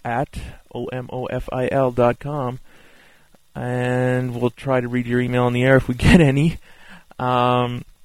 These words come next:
but until then, I hope everybody will stay tuned and, uh, await our upcoming season two of Radio Omefill. Oh yeah, our new webpage is online at radio dot O M O F I L omophil dot com, and we hope you check that out.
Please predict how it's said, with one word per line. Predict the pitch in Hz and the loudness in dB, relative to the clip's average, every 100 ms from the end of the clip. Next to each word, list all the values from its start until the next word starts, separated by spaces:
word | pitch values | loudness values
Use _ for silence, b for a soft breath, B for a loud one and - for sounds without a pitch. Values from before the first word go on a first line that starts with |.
| - _ _ _ - 143 | -20 _ _ _ -14 -4
but | 135 | 0
until | 135 123 151 151 | 0 0 0 2
then, | 135 156 | 2 4
I | 131 135 135 - _ | 4 4 0 -6 _
hope | - 143 | -8 -4
everybody | 135 127 131 131 | -4 -2 -2 0
will | 123 | -2
stay | - 127 | -2 -4
tuned | - 131 131 165 139 | -4 -8 -8 -6 -4
and, | 127 123 120 | -4 -4 -6
uh, | 123 123 120 123 135 - | -4 -2 -2 -4 -8 -12
await | 127 131 127 | -4 0 2
our | 120 | 0
upcoming | 123 - - 131 127 | -2 -10 -10 -10 -10
season | 120 - 135 127 123 | -10 -6 -4 -4 -6
two | - 147 | -6 -6
of | 123 | -2
Radio | 123 120 123 117 | 0 2 2 2
Omefill. | 120 120 127 135 165 b b b b | 0 -6 -6 -8 -10 b b b b
Oh | |
yeah, | 139 135 | 2 4
our | 131 | 2
new | 135 | 0
webpage | 127 127 - 139 131 139 135 | 4 4 4 -4 -2 -4 -6
is | 120 117 | -6 -4
online | 123 120 120 120 135 | -4 -2 2 2 2
at | - | 0
radio | 117 123 127 123 123 127 | 4 4 6 6 6 4
dot | 123 127 123 139 - | -4 -2 -2 -2 -6
O | 127 127 | -6 -4
M | 127 | -4
O | 123 123 | 0 0
F | 120 | 2
I | 123 120 | 2 4
L | 120 131 123 | 4 4 2
omophil | 123 - 131 | -2 -4 -4
dot | 127 117 - | -2 -4 -6
com, | - 123 117 117 160 180 b b b b b b b b - | -10 -4 -2 -2 -4 -10 b b b b b b b b -10
and | 127 123 123 | -6 -4 -4
we | 120 127 | -2 0
hope | 127 117 | 0 -2
you | 120 117 | -10 -10
check | 117 - 123 | -8 -4 -4
that | 123 120 | -2 0
out. | 120 135 - | 2 0 -2